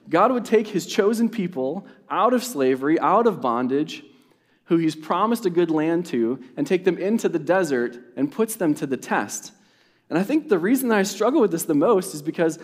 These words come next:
if God would do that to his chosen people, then naturally, by extension, he could do it to me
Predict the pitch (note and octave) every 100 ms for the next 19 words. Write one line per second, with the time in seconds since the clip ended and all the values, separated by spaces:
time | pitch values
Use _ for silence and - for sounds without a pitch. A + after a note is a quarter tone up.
0 | - - D3 D#3+ G3+ C4 A3 F#3 F#3 F3+
1 | F3+ F3 - F3+ F3+ D3+ G3+ G3 A2+ A2
2 | D3 - _ _ _ _ _ _ C3+ C#3
3 | E3+ G3+ A#3+ F3+ F3 D#3 D3 C#3+ - F#3
4 | G3 A#2+ G#2+ A#2 D3 - _ _ _ _
5 | _ _ - C#3+ E3+ D#3+ G#2 G2+ G#2 -
6 | D#3 G3 B3+